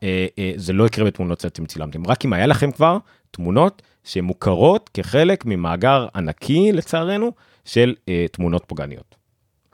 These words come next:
אז אם לא נפלתם על המאגר הזה והחלטתם להפיץ אותו עם חבריכם הפורנוגר-, ה-, הפדופילים או whatever, אה, לא קשור אליכם בכלל.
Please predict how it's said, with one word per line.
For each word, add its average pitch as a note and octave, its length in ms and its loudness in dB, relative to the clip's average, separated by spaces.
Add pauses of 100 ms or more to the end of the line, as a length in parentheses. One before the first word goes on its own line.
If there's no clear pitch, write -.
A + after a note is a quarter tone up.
(240)
אז E2+ 160 -8
אם C3 220 0
לא B2 100 4
נפלתם A#2+ 420 0
על F#2+ 60 0
המאגר F#2 340 2
הזה G2+ 120 2
והחלטתם G#2+ 460 0
להפיץ F2+ 300 -4
אותו G#2+ 160 -2
עם F2 140 -2
חבריכם G#2 480 -4
הפורנוגר-, F2+ 560 -2
ה-, D#2+ 420 -6
הפדופילים F#2+ 580 -4
או F#2 160 0
whatever, D#3 40 4
אה, - 880 -2 (140)
לא B2+ 200 4
קשור D3 280 4
אליכם F2+ 200 0
בכלל. C#2+ 260 -10